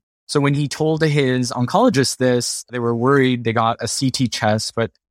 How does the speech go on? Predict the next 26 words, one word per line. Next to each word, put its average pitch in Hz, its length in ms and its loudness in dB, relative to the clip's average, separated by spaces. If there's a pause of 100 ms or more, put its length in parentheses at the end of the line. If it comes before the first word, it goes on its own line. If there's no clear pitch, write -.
fortunately 147 500 0
that 120 220 -2
showed 117 500 4
no 127 260 0
new 120 160 -2
mets. 110 640 -2
And 123 100 0
in 120 100 0
fact, 117 240 -2
his 110 120 -4
pleural 127 580 0 (120)
metastases 147 640 -8
had - 160 -8
decreased - 460 -12
in 180 120 -8
size. - 500 -8 (440)
But 156 320 2
this 156 440 -2 (520)
didn't 175 600 2
help 151 220 0
explain 156 340 -2
what 139 100 0
was 131 160 -2
going 131 260 2
on. 123 260 2
He 120 460 -2